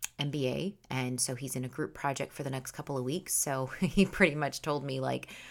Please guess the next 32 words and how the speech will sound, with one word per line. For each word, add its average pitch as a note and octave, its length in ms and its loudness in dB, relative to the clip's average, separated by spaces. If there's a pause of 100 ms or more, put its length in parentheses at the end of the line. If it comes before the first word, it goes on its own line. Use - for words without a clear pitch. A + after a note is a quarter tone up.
(140)
a E3 140 6
week C#3 240 2
and - 80 -2
a A#2+ 80 2
half B2 240 2
ago. - 220 0
He's D3 160 -8
like, G3 120 -2
"All A#3 120 4
right, D4+ 200 4
I'll A#3+ 120 4
see A#3+ 160 -4
you A#3+ 100 2
in B3 140 2
four A#3+ 200 2
weeks," G#3 460 2 (420)
<laughs> - 380 0
literally. E3 540 4 (280)
And E3 160 2
that's D#3 300 8
kind D#3 260 4
of, C#3 280 2
you F3+ 100 -4
know, C#3 300 0
how C#3+ 320 6
this D#3 320 2 (240)
season G3 420 4
of D3 140 2
him E3 160 2
being D#3+ 240 4
in C3+ 80 -2
school E3 580 6